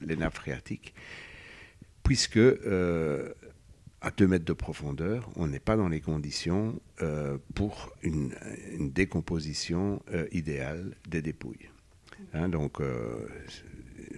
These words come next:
on va pas trop s'appesantir sur les problèmes, mais on sait, in fine, que les nappes phréatiques sont classées indépolluables aux abords des cimetières.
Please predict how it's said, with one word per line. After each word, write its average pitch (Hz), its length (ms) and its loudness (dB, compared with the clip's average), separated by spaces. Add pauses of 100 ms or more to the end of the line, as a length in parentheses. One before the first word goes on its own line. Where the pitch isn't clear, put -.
(160)
on 80 60 -4
va 73 160 -4
pas 80 140 0
trop - 300 -2
s'appesantir 76 680 -2
sur 80 220 -2
les 76 100 0
problèmes, 117 420 2
mais 92 60 6
on 82 80 4
sait, 101 380 2 (160)
in 98 140 8
fine, 92 500 2 (120)
que 95 300 -2
les 82 120 0
nappes 87 180 0
phréatiques 85 500 -6
sont 101 300 0 (420)
classées 98 480 2 (160)
indépolluables 107 1160 4 (540)
aux 82 180 2
abords 90 260 0
des 80 100 -2
cimetières. - 680 -8